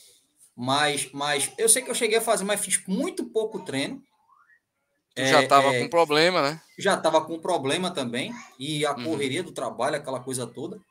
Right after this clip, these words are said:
Speaker 1: É... então, assim, foi mais, é, é, e teve a situação que a inde-, a indefinição, a indef-, indefinição, vamos dizer assim, né? Que eu bati o martelo que não ia mais na situação, e aí depois do nada veio essa,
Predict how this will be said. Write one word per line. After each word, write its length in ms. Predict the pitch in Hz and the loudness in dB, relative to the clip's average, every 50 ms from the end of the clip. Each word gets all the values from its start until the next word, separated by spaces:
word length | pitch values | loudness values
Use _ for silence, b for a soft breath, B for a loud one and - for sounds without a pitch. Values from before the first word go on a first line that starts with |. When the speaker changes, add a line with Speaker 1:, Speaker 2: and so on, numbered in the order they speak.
| _ _ _ _ _ _ _ _ _ _ _ _ _ _ | _ _ _ _ _ _ _ _ _ _ _ _ _ _
Speaker 1:
É... 960 | - 120 123 127 127 123 123 123 120 117 117 117 113 113 113 110 107 104 107 110 _ _ _ _ _ _ _ _ _ _ _ _ | -6 -2 0 2 2 2 2 2 0 0 0 0 -2 -2 -4 -4 -4 -6 -8 -10 _ _ _ _ _ _ _ _ _ _ _ _
então, 280 | - 139 135 139 190 240 | -14 -10 -6 -4 -2 0
assim, 480 | 262 254 - - 175 151 131 120 127 - | 4 6 4 4 4 2 -4 -6 -8 -10
foi 280 | - - - 220 226 226 | -10 -4 2 2 2 2
mais, 520 | 190 180 196 220 254 302 339 339 - - 277 _ _ _ _ _ - | 2 2 2 2 2 0 0 -2 -4 -6 -10 _ _ _ _ _ -8
é, 420 | 156 147 139 135 135 - 135 131 127 | -4 -4 -2 -2 -2 -4 -4 -6 -6
é, 140 | 123 131 | -4 -4
e 240 | 202 214 214 214 - - | -2 -2 -2 -2 0 4
teve 240 | 190 208 220 214 | 6 6 8 8
a 60 | 208 196 | 8 6
situação 600 | - 190 185 190 185 175 156 - - 156 156 151 | 6 4 2 -2 0 4 4 4 4 2 -2 -6
que 160 | 151 156 156 | -6 -4 -2
a 60 | 147 | -2
inde-, 200 | 151 151 170 - | 0 -2 -2 0
a 100 | - 160 | 0 0
indefinição, 640 | 180 190 190 180 185 - 180 180 170 156 - - - - _ _ - | 2 2 0 0 -2 -2 -4 0 4 4 4 4 2 -2 _ _ -8
a 60 | 220 | -6
indef-, 300 | 240 240 247 233 - 226 | -4 -2 -2 -2 -4 -2
indefinição, 640 | 233 233 233 226 233 254 262 269 254 254 - 285 285 | 0 0 0 0 0 -2 -2 2 2 4 4 2 2
vamos 140 | 269 254 226 | 0 -2 0
dizer 140 | 190 208 | 0 2
assim, 180 | 196 - - 175 | 4 4 4 2
né? 140 | 196 233 233 - _ _ _ | 0 -8 -10 -14 _ _ _
Que 120 | - 160 | -8 -6
eu 80 | 160 160 | -6 -4
bati 340 | - 170 175 165 165 - 214 | -2 -2 -2 -2 -2 -4 -6
o 60 | 220 | -2
martelo 380 | 220 208 175 - 180 175 165 | -2 -2 -2 -2 -6 -8 -8
que 80 | - 170 | -6 -6
não 160 | 165 156 156 | -4 -2 0
ia 140 | 160 156 151 | 0 0 -2
mais 240 | 143 147 185 240 247 | -2 -2 -2 -2 -2
na 160 | 208 156 139 | -4 -4 -2
situação, 580 | - - - 151 143 135 - - 156 196 269 - - _ _ _ _ _ _ _ _ - | -2 -2 -2 -2 0 0 0 0 0 -4 -8 -10 -14 _ _ _ _ _ _ _ _ 0
e 60 | 147 | 2
aí 140 | 160 180 180 | 2 2 2
depois 400 | 190 185 185 185 180 170 165 160 | 0 -2 -2 -2 -4 -6 -4 -4
do 120 | 185 180 | -6 -4
nada 300 | 160 151 147 135 131 120 | -4 -2 -2 -2 -4 -6
veio 300 | - - 165 190 214 226 | -6 -2 2 2 4 6
essa, 360 | 196 - - 185 170 147 139 | 6 4 4 4 0 -2 -2